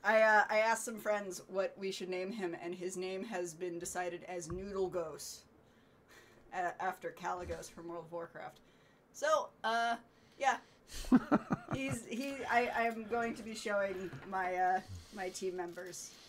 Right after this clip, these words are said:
Speaker 1: at Blizzard, and they're going to get a kick out of it. I hope.
Speaker 2: So that was wh-, that was part of the testing, and that was a, that was a real, uh, torture test.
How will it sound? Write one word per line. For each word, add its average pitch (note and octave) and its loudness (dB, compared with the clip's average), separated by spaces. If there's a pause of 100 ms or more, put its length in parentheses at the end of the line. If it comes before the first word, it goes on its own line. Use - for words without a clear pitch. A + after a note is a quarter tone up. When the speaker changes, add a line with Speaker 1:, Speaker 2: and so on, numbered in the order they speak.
Speaker 1:
at F3 -4
Blizzard, - -4 (220)
and F#3 -6
they're F3+ 0
going F3 -4
to - -12
get E3+ -8
a - -4
kick E3+ -12
out C#3+ -8
of - -12
it. - -14 (420)
I F#3 -2
hope. F#3+ -8 (760)
Speaker 2:
So D#3 12
that D#3 12
was D3 12
wh-, C#3 8
that D#3 12
was F#3 8
part D3 12
of D3 6
the B2 -4
testing, C#3+ 6
and A2+ 8
that B2+ 12
was B2 12
a, A#2 12
that B2 12
was C3 12
a A#2 12
real, A2+ 12
uh, G2 12 (920)
torture C3 12
test. - 10